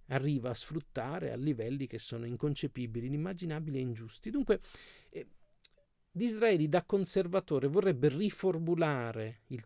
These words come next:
contratto sociale sulla base del dovere da parte di tutti, del diritto da parte di tutti. È un, è un testo fondamentale per capire altre vie di accesso alla,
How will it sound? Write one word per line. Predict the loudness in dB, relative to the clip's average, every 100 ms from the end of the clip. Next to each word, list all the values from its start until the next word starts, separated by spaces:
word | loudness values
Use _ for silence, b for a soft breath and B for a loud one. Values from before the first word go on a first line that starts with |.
| -8
contratto | -4 -4 -2 -4 0 -2
sociale | -2 -6 -2 0 0
sulla | 0 -2
base | 0 0 0
del | 0 -2 0
dovere | 0 0 -2 -4 -6 -8 -10 _ _ _ _ _ _ _ _ _
da | -8
parte | -6 -4 -4
di | -6 -8
tutti, | -10 -10 _ -10 -10 _ _ _ _ _
del | -2 0
diritto | -2 0 -2 -2 -6
da | -4
parte | -4 -6 -6 -14
di | -14 -12
tutti. | -12 -14 _ -10 -10 _
È |
un, | -2 -2 -6 -16 B B
è | 0
un | 0
testo | 2 2 0
fondamentale | 0 0 0 0 0 0 0 0 0 -4
per | -4 -6 -4
capire | -6 -4 -2 2 4 4 b b b b b _ _ _ _ _
altre | 2 4 4 0 2 2
vie | 2 2 2 0 -4 -12 _
di | -4
accesso | -4 -4 0 0 0 -6
alla, | -6 -4 -6